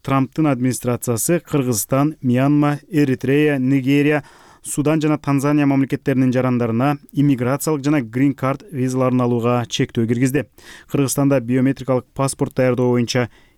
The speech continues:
эки миң он сегизинчи жылы тендер өткөрүлгөн. Ал тендер чыр менен коштолуп, мамлекеттик каттоо кызматынын жетекчилерине иш козголгон. Мекеме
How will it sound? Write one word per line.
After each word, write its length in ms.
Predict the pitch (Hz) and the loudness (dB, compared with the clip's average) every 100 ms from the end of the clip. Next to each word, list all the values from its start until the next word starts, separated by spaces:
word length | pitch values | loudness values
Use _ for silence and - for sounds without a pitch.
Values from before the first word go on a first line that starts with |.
| - | -4
эки 240 | 127 - | -2 0
миң 140 | 135 135 | 2 2
он 60 | |
сегизинчи 340 | 143 147 139 139 | 2 0 0 0
жылы 140 | 139 | -2
тендер 340 | 123 139 147 143 | 0 0 2 0
өткөрүлгөн. 600 | - 147 127 151 170 165 | -2 -2 0 0 -2 -6
Ал 240 | 139 135 | -4 -4
тендер 380 | 123 139 135 117 | -2 -2 0 -2
чыр 240 | - - 156 | -4 -4 0
менен 240 | 165 165 | 2 2
коштолуп, 380 | 165 143 175 165 - - - | 0 0 -2 -2 -10 -20 -4
мамлекеттик 500 | 139 160 156 156 165 | 0 0 0 -4 -6
каттоо 420 | - 156 - 180 | -4 -6 0 0
кызматынын 400 | 165 165 151 151 | 2 0 0 0
жетекчилерине 720 | 135 139 139 139 131 135 131 - | 0 -2 -2 0 0 2 0 -4
иш 240 | 139 117 | -8 -8
козголгон. 520 | - 123 117 117 123 104 - - - | -6 -4 -2 -2 -2 -4 -12 -20 -8
Мекеме 480 | - 139 139 151 170 | -2 0 2 2 0